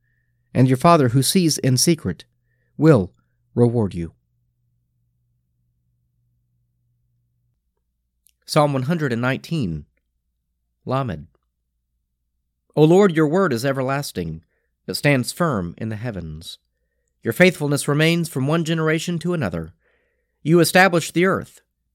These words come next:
and it abides. By your decree, these continue to this day,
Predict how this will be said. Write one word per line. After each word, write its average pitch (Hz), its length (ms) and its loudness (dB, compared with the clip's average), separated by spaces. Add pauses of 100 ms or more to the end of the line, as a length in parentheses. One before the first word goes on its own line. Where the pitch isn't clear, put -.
(240)
and 110 160 -4
it 117 100 -2
abides. 87 600 -8 (800)
By 147 140 6
your 165 160 4
decree, 131 500 -4
these 135 300 -2
continue 135 480 -2
to - 100 -10
this 131 220 -6
day, 101 400 0